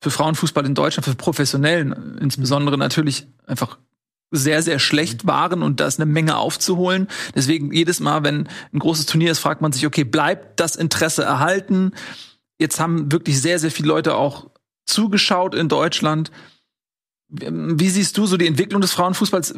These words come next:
Speaker 1: Glaubst du, das ist wieder so eine Sache, okay, bis zum nächsten großen Turnier, wenn mal wieder irgendwie die Sterne günstig stehen, wird das wieder abflachen, oder?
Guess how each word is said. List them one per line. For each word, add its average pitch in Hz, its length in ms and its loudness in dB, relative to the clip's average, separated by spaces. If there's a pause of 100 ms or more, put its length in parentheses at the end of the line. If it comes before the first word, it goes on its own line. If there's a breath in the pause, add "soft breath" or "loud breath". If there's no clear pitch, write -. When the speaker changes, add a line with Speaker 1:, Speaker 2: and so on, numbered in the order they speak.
Speaker 1:
Glaubst 165 260 0
du, 175 40 0
das 160 140 0
ist 165 100 -2
wieder 160 140 2
so 139 80 0
eine 151 100 2
Sache, 165 220 0
okay, 170 180 2
bis 156 180 0
zum 160 140 0
nächsten 170 300 2
großen 160 280 2
Turnier, 170 540 2 (260 loud breath)
wenn 156 140 2
mal 170 160 2
wieder 156 260 2
irgendwie 160 200 2
die 151 100 2
Sterne 160 320 2
günstig 170 400 0
stehen, 156 420 0 (520 loud breath)
wird 160 160 0
das 160 120 0
wieder 151 200 2
abflachen, 170 600 0
oder? 143 360 0